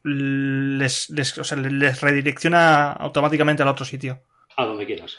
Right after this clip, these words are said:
Speaker 2: sí, sí.
Speaker 1: Y a nivel de seo esto me penalizaría, tendría que empezar desde el principio para situar todas las páginas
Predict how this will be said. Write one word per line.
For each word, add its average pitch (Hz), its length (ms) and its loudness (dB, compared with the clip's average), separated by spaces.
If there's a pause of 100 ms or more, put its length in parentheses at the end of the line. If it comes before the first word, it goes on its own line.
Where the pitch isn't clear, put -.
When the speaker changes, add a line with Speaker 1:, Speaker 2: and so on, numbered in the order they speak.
Speaker 2:
sí, - 160 -12
sí. - 120 -16
Speaker 1:
Y 143 140 2
a 143 80 4
nivel 147 200 4
de 196 80 4
seo 214 160 4
esto 202 200 0
me 196 100 2
penalizaría, 175 680 4
tendría 147 240 0
que 160 60 2
empezar 156 260 2
desde 156 240 2
el 151 60 0
principio 156 460 2
para 151 140 2
situar 135 320 -2
todas 139 140 -4
las 131 120 -4
páginas 135 560 -4